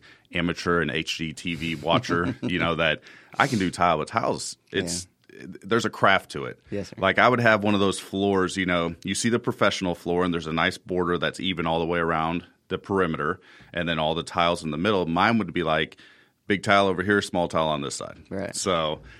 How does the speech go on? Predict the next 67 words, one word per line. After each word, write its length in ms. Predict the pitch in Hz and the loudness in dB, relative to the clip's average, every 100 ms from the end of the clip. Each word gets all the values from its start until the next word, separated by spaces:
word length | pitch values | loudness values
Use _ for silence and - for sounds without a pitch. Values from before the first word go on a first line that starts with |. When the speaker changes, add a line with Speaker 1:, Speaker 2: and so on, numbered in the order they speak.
| - | -12
Speaker 1:
uh, 140 | 76 78 | -6 -2
that's 200 | 95 - | -2 -2
important. 460 | 90 101 90 80 | 0 0 0 0
But 180 | 78 95 | 0 0
the 80 | 95 | 0
fact 240 | - 104 107 | 2 2 2
that 160 | 95 | -2
you 80 | 104 | -2
can 140 | 104 92 | -2 0
kinda 420 | 104 95 80 76 - _ 92 95 | 2 2 0 -2 -10 _ -10 -2
do 180 | 107 92 | 2 4
it 60 | |
all, 320 | 82 87 - - _ | 4 2 -2 -12 _
you 140 | - 87 | -4 -2
know, 80 | 76 | 0
Speaker 2:
Yeah. 60 | |
Speaker 1:
that's 180 | 78 80 | -2 -2
big. 380 | - 80 65 - - - - - | -2 -2 -2 -8 -20 -20 -20 -6
And 140 | 92 | 0
being 180 | 92 92 | 2 4
able 180 | 90 87 | 4 2
to 180 | - 90 | 2 2
understand 600 | 82 82 - 90 87 85 | 2 -2 -2 0 2 0
and 100 | 80 | -2
adapt 360 | 76 78 76 - | -2 0 0 -2
to 60 | |
people's 320 | 67 76 69 | -10 -8 -6
needs, 280 | 80 85 87 | -4 -2 -4
once 160 | 78 73 | -6 -8
again, 200 | 76 71 | -6 -6
that's 160 | 69 82 | -4 -2
also 240 | 87 76 | -2 -6
big. 280 | - 50 - _ - - - | -8 -12 -12 _ -20 -20 -10
So 120 | 92 | -2
this 140 | 90 - | -2 2
person's 420 | 95 90 85 78 | 0 2 -2 -4
building 400 | - 98 95 95 | 0 0 2 0
a 40 | |
shower. 680 | 87 - 85 85 85 82 82 - _ | 0 4 4 4 2 0 -2 -8 _
Speaker 2:
Mm-hmm. 120 | 98 87 | -6 -4
Speaker 1:
It's, 180 | 90 | -4
you're 120 | 82 82 | -4 -2
gonna 140 | 85 | 0
go 160 | 80 85 | 0 0
in, 60 | |
you're 100 | 85 | 0
gonna 140 | 80 76 | -2 -2
do 120 | 76 | -4
the 100 | 76 | -6
tile 360 | - 90 92 90 | -2 2 4 2
work, 220 | 92 90 | 0 -2
or 40 | |
you're 80 | 76 | -6
gonna 100 | 78 | -4
do 100 | 78 | -6
the 60 | - | -6
plumbing 320 | - 95 95 | -4 -2 0
work 200 | 90 87 | -2 -2
too, 160 | - 104 | -2 0
or 80 | 85 | 0
do 60 | |
you 60 | 82 | 0
have 100 | 78 | -2
a 40 | |
s-, 100 | 92 | -2
Speaker 2:
Absolutely. 220 | - 101 82 | -2 -2 -2
Speaker 1:
another, 260 | 78 78 | -2 -4